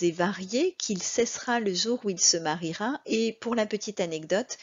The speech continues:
Balzac va courtiser une femme, la comtesse Hanska, pendant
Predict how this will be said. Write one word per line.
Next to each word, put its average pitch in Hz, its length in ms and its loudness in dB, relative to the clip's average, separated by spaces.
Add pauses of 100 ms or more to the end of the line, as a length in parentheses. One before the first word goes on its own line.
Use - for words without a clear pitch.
(440)
Balzac 226 520 2
va 190 160 2
courtiser 240 880 -4 (460)
une 175 180 -2
femme, 170 380 -2
la 214 140 2
comtesse 185 500 0
Hanska, 180 580 -2
pendant 180 480 -2